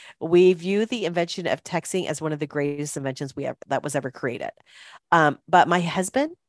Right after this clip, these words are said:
he loves to FaceTime. Um, he wants to see my face. He, that is how, like, texting is not connection to him. Um, and so, <laughs>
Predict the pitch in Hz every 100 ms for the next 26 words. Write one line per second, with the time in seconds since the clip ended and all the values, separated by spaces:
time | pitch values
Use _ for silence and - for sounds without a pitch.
0 | _ _ - - 269 294 359 440 - 220
1 | 254 269 - 247 233 240 - 165 - -
2 | _ _ - - - - 190 175 170 -
3 | - 214 196 190 - 170 180 151 156 -
4 | 285 285 - - _ - - - 175 202
5 | 196 202 208 220 247 254 180 185 185 180
6 | - 233 - 254 233 196 - - 165 156
7 | - 147 - 131 - - - - _ -
8 | 160 147 139 - 165 175 165 165 160 -
9 | 202 - _